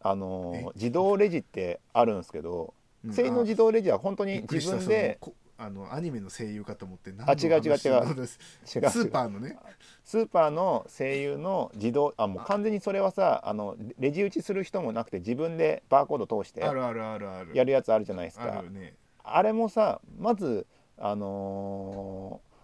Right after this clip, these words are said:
Speaker 1: ー、重さ測ってるでしょ？
Speaker 2: 測ってる。
Speaker 1: あの、だから万引き防止なのかさ、そのレジ打ちのとこ気をつけるためにさ、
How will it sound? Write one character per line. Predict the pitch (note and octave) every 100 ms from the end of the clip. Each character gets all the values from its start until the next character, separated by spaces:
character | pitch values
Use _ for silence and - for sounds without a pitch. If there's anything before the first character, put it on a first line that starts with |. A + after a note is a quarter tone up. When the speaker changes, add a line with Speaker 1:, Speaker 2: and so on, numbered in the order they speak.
| _ -
Speaker 1:
ー、 | D3
重 | A#3
さ | C4 A#3
測 | - A3+
っ |
て | -
る | A2+
で | D#2+
し | -
ょ？ | - _ _ _ -
Speaker 2:
測 | D3 C#3
っ |
て | A2+
る。 | F#2+ _ _ _ _ _ _ - _ _ _ - -
Speaker 1:
あ | - B2+
の、 | B2 - B2
だ | F3+
か | C3
ら | A2 -
万 | D3 G3 A3+ A#3
引 | A3
き | A3
防 | G#3+ G#3+
止 | G#3+
な | G#3+
の | B2+
か | G2
さ、 | - F#2+ E2
そ | -
の | B2+
レ | A2+ E3+
ジ | G#3
打 | G#3+
ち | G#3
の | G#3
と | G#3
こ | G3+
気 | E3+ -
を | G3
つ | F#3+
け | - G#3
る | D#3
た | G#2+
め | G2
に |
さ、 | F2+ F#2+ E2+